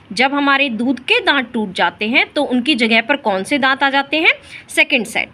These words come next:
These teeth remain till the, till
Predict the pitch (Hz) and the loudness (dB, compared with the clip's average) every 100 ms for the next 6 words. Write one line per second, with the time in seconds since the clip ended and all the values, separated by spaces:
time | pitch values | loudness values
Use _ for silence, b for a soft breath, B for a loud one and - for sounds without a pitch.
0 | - - b b b - - - - 185 | -18 -20 b b b -20 -20 -20 -16 0
1 | 262 494 - - 480 480 294 302 277 294 | 4 4 2 0 0 2 0 2 2 0
2 | 285 - 277 254 247 269 - - - - | -6 2 2 4 2 2 -4 -20 -20 -20
3 | - - - - - - - - - - | -20 -20 -20 -20 -20 -20 -20 -20 -20 -20
4 | - - - - - - 403 | -20 -20 -20 -20 -8 0 2